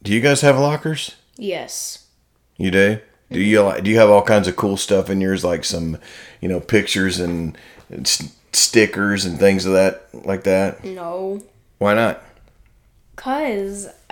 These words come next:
Speaker 2: I don't wanna, 'cause for next year, if someone's gonna use that, I don't wanna have just, like, Justin Timberlake pictures all over the
Speaker 1: Yeah, all over the
Speaker 2: locker.
Speaker 1: locker. So how often do you visit your locker?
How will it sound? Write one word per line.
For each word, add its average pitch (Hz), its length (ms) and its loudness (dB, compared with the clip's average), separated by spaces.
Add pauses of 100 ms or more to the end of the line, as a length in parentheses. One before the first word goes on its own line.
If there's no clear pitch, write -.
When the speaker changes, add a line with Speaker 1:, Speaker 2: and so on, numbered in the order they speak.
(100)
Speaker 2:
I 220 160 -6
don't 262 320 -10
wanna, 220 340 -8 (500)
'cause 247 240 -2
for 262 140 -4
next 294 460 -4
year, 220 240 0
if 214 160 0
someone's 254 360 -2
gonna 233 160 0
use 220 520 -2
that, 185 240 -4
I 208 80 -2
don't 233 200 -2
wanna 233 160 -2
have 220 300 -4
just, 220 260 -6
like, 190 260 -8 (460)
Justin 220 540 0
Timberlake 208 720 -2
pictures 226 520 -2
all 208 300 0
over 208 400 -2
the 156 400 -4 (300)
Speaker 1:
Yeah, 90 340 0 (100)
all - 200 4
over 85 160 4
the 82 120 -2
Speaker 2:
locker. 85 280 -2
Speaker 1:
locker. - 100 -10 (360)
So - 160 2
how 131 200 6
often 117 320 2
do 95 60 2
you 95 120 2
visit 92 380 -2
your 71 120 -2
locker? 67 440 -8